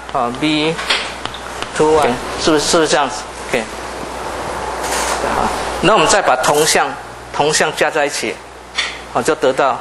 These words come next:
啊，我们把两项哈，呃，这一项跟这一项是相同的嘛，我们把它加在一起，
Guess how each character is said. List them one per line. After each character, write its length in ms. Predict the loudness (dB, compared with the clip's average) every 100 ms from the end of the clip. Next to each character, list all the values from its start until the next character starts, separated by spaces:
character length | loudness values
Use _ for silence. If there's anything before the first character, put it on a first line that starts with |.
| -6 -16 -16 -16 -16 -14 -12 -10 -8 -8 -6 -4 0
啊， 160 | 2 2
我 40 |
们 80 | 2
把 140 | 2
两 200 | 4 2 2
项 240 | 2 2
哈， 220 | 2 2 0 -10 -14 -14 -14 -2
呃， 180 | 0 0 -4 -14 -14 -14 -2
这 120 | 2
一 60 | 4
项 180 | 4 2
跟 160 | 2
这 140 | 2 2
一 40 |
项 180 | 2 2
是 60 | 0
相 240 | 0 0
同 180 | 0 0
的 100 | 0
嘛， 140 | -2 -4 -16 -18 -18 -16 -16 -6
我 60 | 0
们 60 |
把 120 | 2
它 60 | 4
加 160 | 2 4
在 140 | 2
一 60 | 0
起， 280 | -4 -8